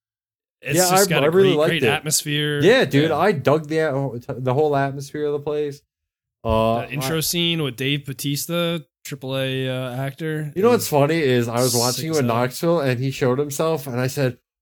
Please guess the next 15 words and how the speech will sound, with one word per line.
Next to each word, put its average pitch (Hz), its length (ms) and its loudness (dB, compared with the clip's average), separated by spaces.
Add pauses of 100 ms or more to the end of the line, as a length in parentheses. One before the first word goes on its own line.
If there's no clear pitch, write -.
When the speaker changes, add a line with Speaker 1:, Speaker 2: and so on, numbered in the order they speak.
Speaker 2:
"Oh 120 220 4
my 107 180 0
God, 117 420 2
where's 123 320 2
Vito 127 400 6
at 113 160 0
this 127 240 -2
moment?" 135 580 0 (420)
Or 131 80 2
I 139 240 2
said 185 200 2
something 135 300 2
like 104 220 0
that. 110 420 -2 (240)
Speaker 1:
<laughs> - 140 -16